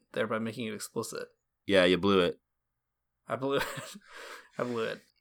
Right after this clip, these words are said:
Speaker 1: I'm sorry, everyone. I don't have a P H D in segues.
Speaker 2: <laughs> Well,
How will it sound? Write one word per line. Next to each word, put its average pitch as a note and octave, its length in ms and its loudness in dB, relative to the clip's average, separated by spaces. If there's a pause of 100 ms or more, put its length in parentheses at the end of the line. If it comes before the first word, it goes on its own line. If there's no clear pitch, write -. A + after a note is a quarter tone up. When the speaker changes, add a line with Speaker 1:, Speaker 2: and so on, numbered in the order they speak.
Speaker 1:
I'm D3+ 100 -2
sorry, G3 280 12
everyone. A#2 500 2 (580)
I C#3+ 80 2
don't A#3 120 12
have A#3+ 120 12
a F#3+ 140 12
P G#3+ 180 4
H C3+ 220 6
D F#3 180 8
in C#3+ 100 8
segues. B2+ 800 4
Speaker 2:
<laughs> - 1000 0 (720)
Well, C#3 360 12